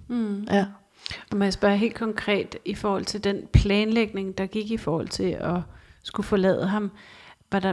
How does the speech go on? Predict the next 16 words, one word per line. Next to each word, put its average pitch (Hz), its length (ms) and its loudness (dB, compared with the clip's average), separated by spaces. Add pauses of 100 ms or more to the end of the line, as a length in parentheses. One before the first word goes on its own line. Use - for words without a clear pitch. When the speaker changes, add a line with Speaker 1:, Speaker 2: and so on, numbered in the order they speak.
Speaker 1:
var 180 120 0
der 175 100 0
nogle 208 260 -2
ting, 220 260 -2
du 185 40 -4
var 180 120 0
bekymret 226 580 4
for, 185 320 4
øh, - 60 -2 (540)
i - 140 -4
forhold 196 400 4
til - 140 -2
at 180 80 2
skulle 190 200 -4
forlade 185 340 2
ham? 185 220 0